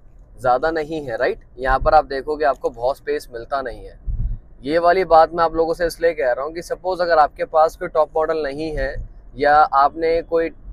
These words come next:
video screen नहीं लगा रखी है, touch screen नहीं लगा रखी है यहाँ पे, तो उस scenario में अगर आपको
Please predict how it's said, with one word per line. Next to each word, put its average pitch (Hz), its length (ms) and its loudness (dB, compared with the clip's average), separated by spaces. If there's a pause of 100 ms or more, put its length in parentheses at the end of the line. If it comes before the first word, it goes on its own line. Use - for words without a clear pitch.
(100)
video 151 440 -2
screen 170 380 -8
नहीं 165 220 -6
लगा 143 240 -2
रखी 120 340 -10
है, 123 200 -14 (100)
touch 143 100 -4
screen 151 280 -8
नहीं 135 240 -8
लगा 117 220 -4
रखी 113 300 -14
है 113 140 -12
यहाँ 110 220 -10
पे, 156 180 -8 (520)
तो 185 60 -2
उस 214 320 -2
scenario 165 480 -2
में 127 260 -6 (460)
अगर 180 300 6
आपको 180 600 4